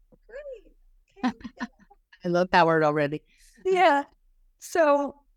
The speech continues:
Speaker 1: two days later, our son David was visiting us. He was living in Atlanta at the time. We were in Tucson. And I'm in the kitchen talking to David.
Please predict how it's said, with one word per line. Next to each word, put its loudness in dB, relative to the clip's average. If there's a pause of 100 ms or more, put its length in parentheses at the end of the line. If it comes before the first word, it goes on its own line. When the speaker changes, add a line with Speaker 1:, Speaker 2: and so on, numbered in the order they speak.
(400)
Speaker 1:
two -6
days -4
later, -8 (580)
our 2
son 0 (140)
David -2
was -6
visiting -6
us. -6
He -4
was -8
living -4
in -2
Atlanta -2
at -10
the -8
time. -6
We -6
were -4
in -2
Tucson. -8 (800)
And 2
I'm 0
in 2
the -2
kitchen -8
talking -4
to -10
David. -10